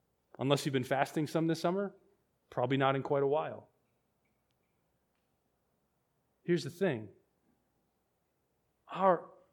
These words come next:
our souls, our hearts are so dialed in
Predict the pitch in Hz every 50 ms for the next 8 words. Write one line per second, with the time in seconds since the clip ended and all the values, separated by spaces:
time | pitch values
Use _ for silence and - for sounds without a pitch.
0 | _ _ _ _ _ _ - - - 170 - - - - - - 196 214 214 180
1 | 143 127 120 - - 160 180 - - - - - 233 202 147 120 - - - -
2 | - _ _ _ _ _ _ _ _ _ _ _ _ _ _ _ _ _ _ _
3 | _ _ _ - 143 139 - - - - - - - - 220 254 240 165 131 120
4 | 120 120 113 - _ _ _ _ _ _ _ _ _ _ _ _ _ _ _ _
5 | _ _ _ _ _ _ _ 135 127 - 165 170 196 196 202 196 180 156 165 185
6 | 170 143 123 120 127 127